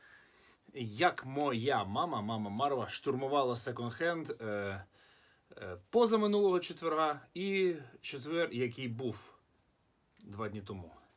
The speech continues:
Два з по-, два, три, виходить уже. Е, один той самий, так? І ми п-, побачимо, е, яка там динаміка. В позаминулий четвер, е, мама Марва, тобто моя мама,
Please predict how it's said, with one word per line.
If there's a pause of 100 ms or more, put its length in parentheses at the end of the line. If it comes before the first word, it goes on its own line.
Два
з
по-,
два, (100)
три, (600)
виходить
уже. (540)
Е,
один
той
самий,
так?
І
ми
п-, (100)
побачимо, (640)
е,
яка
там
динаміка. (840)
В
позаминулий
четвер, (840)
е, (160)
мама (840)
Марва,
тобто
моя
мама,